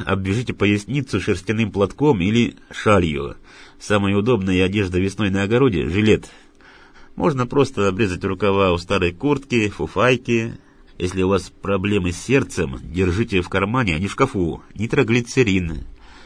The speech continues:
Да и вообще, людям с заболеваниями сердца лучше не оставаться на даче в одиночестве.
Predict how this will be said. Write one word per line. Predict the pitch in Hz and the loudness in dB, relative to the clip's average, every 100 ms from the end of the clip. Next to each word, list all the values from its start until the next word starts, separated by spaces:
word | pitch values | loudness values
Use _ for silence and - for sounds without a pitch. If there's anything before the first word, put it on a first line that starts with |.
| - | -16
Да | - | -4
и | 135 | 0
вообще, | 147 147 - 151 127 | 2 0 0 0 2
людям | 95 101 87 | 2 0 0
с | |
заболеваниями | 92 90 95 98 98 101 90 92 | 0 0 2 2 2 0 0 -2
сердца | 90 - 131 107 90 | -4 0 0 0 -2
лучше | 85 117 - | -2 -2 -2
не | 104 | -4
оставаться | 92 - 104 107 - | -2 -2 0 0 -2
на | 98 98 | -4 0
даче | 104 90 92 | 0 0 -2
в | |
одиночестве. | 92 98 87 78 - 71 57 | 0 0 -2 -4 -10 -8 -8